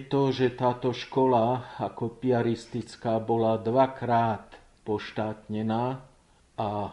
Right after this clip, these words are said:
budovy zhabané štátom. Stalo sa tak vždy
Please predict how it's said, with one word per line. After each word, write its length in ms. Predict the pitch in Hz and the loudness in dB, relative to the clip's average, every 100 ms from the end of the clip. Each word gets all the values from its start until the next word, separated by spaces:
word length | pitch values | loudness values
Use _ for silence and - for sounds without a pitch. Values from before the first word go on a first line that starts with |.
| - - | -14 -16
budovy 640 | 117 113 113 113 107 98 82 - | -2 2 4 4 4 -2 -4 -12
zhabané 960 | - 90 90 98 113 110 123 139 143 - - _ _ - | -14 -6 -4 0 0 0 2 0 -2 -8 -20 _ _ -18
štátom. 880 | - 107 104 104 - 120 143 151 143 - - - | -6 0 0 0 -2 0 0 -2 -6 -14 -20 -20
Stalo 560 | - - 120 113 120 | -18 -4 -2 0 0
sa 240 | - 117 113 | 0 -4 -2
tak 320 | 117 110 95 | -2 -2 -2
vždy 560 | 104 98 110 139 131 | -6 -4 0 0 0